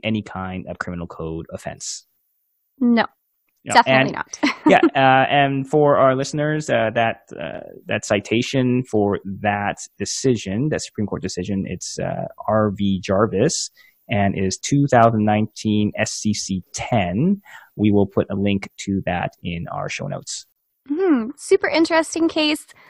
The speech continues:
Speaker 2: kind of long. I might be biased because I really like reading criminal law cases, but <laughs>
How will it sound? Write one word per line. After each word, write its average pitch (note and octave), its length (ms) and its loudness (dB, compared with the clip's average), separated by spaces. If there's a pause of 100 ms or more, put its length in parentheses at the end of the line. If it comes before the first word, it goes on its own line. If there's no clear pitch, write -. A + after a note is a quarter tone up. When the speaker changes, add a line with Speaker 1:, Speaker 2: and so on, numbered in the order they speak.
(360)
Speaker 2:
kind D4 300 4
of C#4+ 100 2
long. C#4 560 6 (400)
I C4+ 100 2
might C#4 200 8
be C#4 80 4
biased C4+ 580 6
because C4 320 -2
I B3+ 200 -2
really C4 340 0
like B3 240 -2
reading B3 240 0
criminal B3 360 -2
law A#3 220 0
cases, A3+ 800 -8
but A3 140 0 (180)
<laughs> - 440 -2